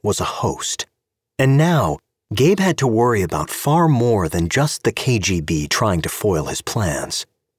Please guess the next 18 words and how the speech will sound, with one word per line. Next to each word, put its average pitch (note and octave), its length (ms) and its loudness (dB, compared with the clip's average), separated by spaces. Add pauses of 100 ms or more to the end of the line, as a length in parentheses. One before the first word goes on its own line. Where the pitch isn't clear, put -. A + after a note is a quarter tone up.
(460)
Did B2+ 160 0
the A#2+ 60 -2
Flame G3+ 540 2
know F#2 340 0
there G2+ 160 0
was F#2+ 160 -2
a F2+ 60 -2
host - 460 -2
free G#2+ 560 0
and F2 200 0
running G2+ 260 0
around F2 420 0
in D2 120 -2
Prague? D#2+ 500 -4 (1080)
Just A#2+ 300 0
what D2+ 100 -4
he F2 120 -6
needed. F2+ 460 -2